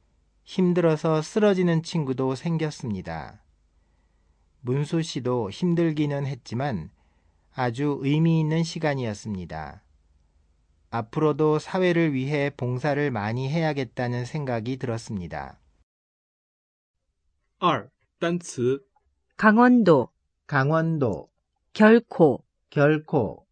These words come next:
Speaker 3: 농약을 뿌리다.
Speaker 1: 농약을 뿌리다.
Speaker 3: 농촌.
Speaker 1: 농촌.
Speaker 3: 느라고.
Speaker 1: 느라고.
Speaker 3: 동네.
Speaker 1: 동네.
Speaker 3: 만만하다.
Speaker 1: 만만하다.
Speaker 3: 반하다.
Speaker 1: 반하다.
Speaker 3: 벽돌.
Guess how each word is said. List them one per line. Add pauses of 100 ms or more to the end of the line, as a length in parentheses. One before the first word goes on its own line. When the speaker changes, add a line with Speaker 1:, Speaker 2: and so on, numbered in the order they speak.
(160)
Speaker 3:
농약을
뿌리다. (140)
Speaker 1:
농약을
뿌리다. (500)
Speaker 3:
농촌. (280)
Speaker 1:
농촌. (280)
Speaker 3:
느라고. (220)
Speaker 1:
느라고. (400)
Speaker 3:
동네. (300)
Speaker 1:
동네. (300)
Speaker 3:
만만하다. (120)
Speaker 1:
만만하다. (280)
Speaker 3:
반하다. (300)
Speaker 1:
반하다. (360)
Speaker 3:
벽돌.